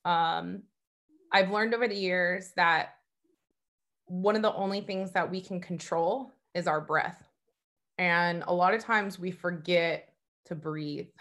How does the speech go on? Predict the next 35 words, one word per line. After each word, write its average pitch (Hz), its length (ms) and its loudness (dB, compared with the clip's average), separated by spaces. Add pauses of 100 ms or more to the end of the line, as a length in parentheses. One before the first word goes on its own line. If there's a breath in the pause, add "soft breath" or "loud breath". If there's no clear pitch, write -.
(180)
<laughs> 277 100 8 (800 loud breath)
Um, 190 680 8
and 190 120 2
it - 160 0
sounds, 214 440 6
like, 214 180 4
simple, 208 480 2
easy, 202 320 0
like, 180 180 6
"Oh 269 180 8
no, 277 120 8
I'm 254 180 8
breathing," 208 380 2
just, 185 220 0
like, 180 160 2
subconsciously. 202 760 -2 (380 soft breath)
But 196 300 6 (380)
to 214 120 0
breathe 190 640 -2
deep 196 420 -8 (1000)
and 190 180 2
to 180 100 -4
focus 190 480 2
consciously 185 680 0
on 175 180 2
the 151 60 -2
breath 165 480 0
allows 175 360 4
you 202 60 -2
to 185 80 0
be 180 160 -2
in 175 80 0
the 165 60 -4
present 151 360 -6
moment. 151 360 -6